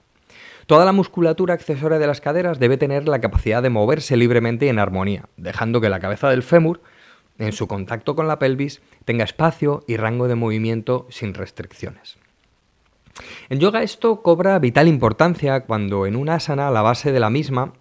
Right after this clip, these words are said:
es el pie. Así que el aprender a girar y mover bien las piernas desde las caderas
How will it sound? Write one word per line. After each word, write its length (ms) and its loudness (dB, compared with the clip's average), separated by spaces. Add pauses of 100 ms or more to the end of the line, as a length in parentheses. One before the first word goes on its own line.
es 160 -8
el 100 -6
pie. 240 -14 (640)
Así 260 -6
que 340 -2 (360)
el 120 -6
aprender 400 -2
a 60 0
girar 360 2
y 60 2
mover 300 -2
bien 160 -2
las 120 -6
piernas 440 0
desde 200 -8
las 160 -8
caderas 440 -4